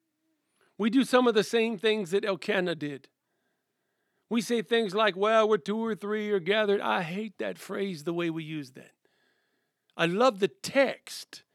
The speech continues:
in context in the Bible,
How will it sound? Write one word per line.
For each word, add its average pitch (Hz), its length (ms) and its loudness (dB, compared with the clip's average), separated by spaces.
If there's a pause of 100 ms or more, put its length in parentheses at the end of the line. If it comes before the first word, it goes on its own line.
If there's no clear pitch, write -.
(640)
in 220 320 6
context - 1200 -6 (480)
in 202 240 2
the 160 80 0
Bible, 175 640 -6